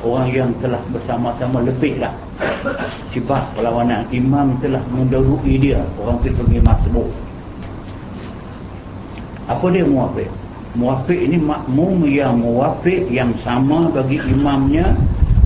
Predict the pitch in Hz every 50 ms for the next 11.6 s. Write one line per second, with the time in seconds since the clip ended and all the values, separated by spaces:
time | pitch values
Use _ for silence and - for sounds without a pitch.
0 | - - - - - - - - - 120 123 127 131 131 135 127 127 120 - -
1 | - 127 123 131 147 170 190 196 190 - - - - - - - - - - 117
2 | 123 147 143 135 131 135 - - 135 151 147 135 127 160 180 196 196 190 170 -
3 | - - 165 156 156 156 165 160 151 143 - 143 135 135 165 151 156 160 156 160
4 | 165 165 156 147 147 147 - - 151 143 156 151 156 147 139 - 143 147 151 160
5 | 160 135 139 143 143 147 139 - 139 151 139 135 143 135 143 143 139 - - 156
6 | 147 143 143 127 123 127 131 131 123 117 110 98 - - - - - - - -
7 | - - - - - - - - - 127 123 131 135 127 123 131 131 147 170 175
8 | 160 - 151 143 131 - 175 160 160 156 151 143 139 127 - - 151 143 143 -
9 | - 156 135 131 - - 127 127 127 120 - - 123 120 127 151 151 139 135 135
10 | 139 131 127 127 131 131 131 139 143 143 139 131 143 143 131 123 120 101 - -
11 | - - - - - - - 110 113 127 131 123